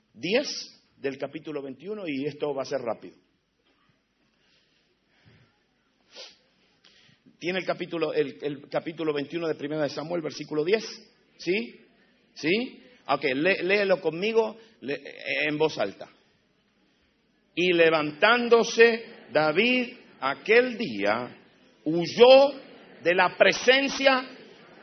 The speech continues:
de Saúl y se fue", ¿a dónde? "A Aquis, rey de", Aquis es Abimelech. En el Salmo treinta y cuatro, que,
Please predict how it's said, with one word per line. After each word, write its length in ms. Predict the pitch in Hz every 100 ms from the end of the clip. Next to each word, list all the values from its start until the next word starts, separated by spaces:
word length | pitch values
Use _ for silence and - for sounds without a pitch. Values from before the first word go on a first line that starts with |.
| 127
de 120 | 185
Saúl 840 | 175 165 196 277 208 190 190 - - _ _ _ _ _
y 140 | 202 220
se 140 | 220
fue", 540 | 220 269 285 285 285 - - - - - - - - - -
¿a 140 | 165 185
dónde? 400 | 208 175 120 87 - _ _ - - - - -
"A 240 | 147 175
Aquis, 360 | 294 - 311 349 - - - _ _
rey 480 | - 220 262 285 294
de", 380 | 190 240 277 - - - - - - - _ _ _ _
Aquis 500 | - 294 294 214 233 - - - _ _
es 240 | 214 233 -
Abimelech. 720 | 175 170 185 165 170 139 - - _ _ _ _
En 120 | - 175
el 80 |
Salmo 260 | 170 220 214
treinta 260 | 208 190 175
y 80 |
cuatro, 360 | 175 220 214 208
que, 180 | 190